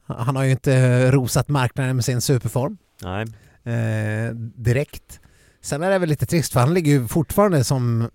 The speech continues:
Speaker 1: ofattbart nog, ganska bra till i totala världscupen.
Speaker 2: Ja.
Speaker 1: Eh,
Speaker 2: Hur har det gått till egentligen?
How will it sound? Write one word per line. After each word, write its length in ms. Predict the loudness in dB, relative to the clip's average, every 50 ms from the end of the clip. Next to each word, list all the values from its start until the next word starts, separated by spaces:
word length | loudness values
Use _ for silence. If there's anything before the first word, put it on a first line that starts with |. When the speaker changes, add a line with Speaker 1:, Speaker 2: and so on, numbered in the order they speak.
| _ _ -20 -20 _ -18 -14 -10
Speaker 1:
ofattbart 760 | -6 -6 -6 -6 -6 -6 -4 -4 -4 -2 -2 -2 0 0 0
nog, 200 | -2 -2 -4 -4
ganska 260 | -4 -4 -4 -4 -2 -2
bra 200 | 0 0 0 0
till 240 | -2 -4 -4 -4
i 60 | -6 -6
totala 320 | -6 -4 -4 -4 -2 -2
världscupen. 540 | -4 -4 -6 -6 -10 -10 _ -12 -18 -18 -18 _ _ _ _ _ _ _
Speaker 2:
Ja. 360 | -8 -6 -4 -4 -4 -6 -8 -12 -16 _ _ _ -20 -18
Speaker 1:
Eh, 640 | -12 -8 -4 -2 0 2 2 2 2 2 2 2 0
Speaker 2:
Hur 160 | 0 -2 -4
har 120 | -4 -6 -4
det 160 | -4 -4 -6
gått 160 | -6 -8 -8
till 200 | -10 -10 -10 -10
egentligen? 520 | -10 -10 -12 -14 -14 -16 -14 -14 -14 -14